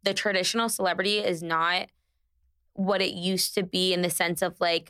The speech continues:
how viewers, like, want them. Like, it's like, I think that having this relatability of these people on social media and, like, I'm more likely to trust them than, like, an actress.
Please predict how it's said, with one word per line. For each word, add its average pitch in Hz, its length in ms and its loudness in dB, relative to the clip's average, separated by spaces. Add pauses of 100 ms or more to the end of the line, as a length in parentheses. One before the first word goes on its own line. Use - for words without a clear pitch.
(120)
how 180 400 0
viewers, 175 1040 0 (380)
like, 220 200 2
want 196 380 2
them. 175 160 2
Like, 185 160 0
it's 208 140 -2
like, 196 220 0 (520)
I 208 240 2
think 226 360 0 (100)
that 185 500 2
having 214 320 0
this 247 140 0
relatability 190 960 2
of 185 80 -2
these 185 160 -8
people 196 260 -6
on 185 140 -2
social 185 280 -2
media 196 760 0
and, 185 220 0
like, 170 320 0 (320)
I'm 208 260 2
more 202 300 4
likely 196 360 0
to 185 100 0
trust 180 460 -2
them 175 560 2
than, 175 220 0
like, 170 180 -2
an 165 140 0
actress. 277 880 0